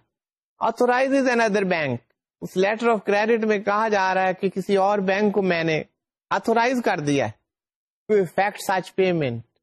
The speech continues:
کہ آپ کو یہ پیمنٹ اس بینک سے مل جائے گی۔ اس بینک کو کہہ دیا گیا ہے کہ یہ پیمنٹ کر دے۔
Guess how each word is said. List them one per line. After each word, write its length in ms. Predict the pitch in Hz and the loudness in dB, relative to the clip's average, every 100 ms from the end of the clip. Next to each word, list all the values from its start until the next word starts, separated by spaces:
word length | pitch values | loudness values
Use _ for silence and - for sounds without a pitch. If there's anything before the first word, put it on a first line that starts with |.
| _ _ _ _ _ _ _ - | _ _ _ _ _ _ _ -4
کہ 120 | 160 | 0
آپ 260 | 160 202 202 | 0 -2 0
کو 80 | 196 | 0
یہ 60 | |
پیمنٹ 460 | 190 196 214 208 196 | 2 0 0 0 0
اس 120 | 170 - | -4 -4
بینک 340 | 113 123 143 151 | -4 -2 0 -2
سے 100 | 185 | -2
مل 240 | 175 156 139 | 0 0 0
جائے 200 | 127 117 | 0 -2
گی۔ 200 | 110 _ _ _ _ _ - | -4 _ _ _ _ _ -4
اس 180 | 202 190 | -4 0
بینک 320 | 214 254 240 | 0 2 2
کو 140 | 247 | 0
کہہ 220 | 226 226 226 | 2 0 2
دیا 200 | 240 226 | 2 2
گیا 220 | 220 220 | 0 0
ہے 80 | 214 | 0
کہ 80 | 202 | 0
یہ 120 | 185 | 0
پیمنٹ 480 | 185 165 165 156 151 | 0 0 0 0 -2
کر 200 | 151 131 | -4 -4
دے۔ 220 | 123 | -10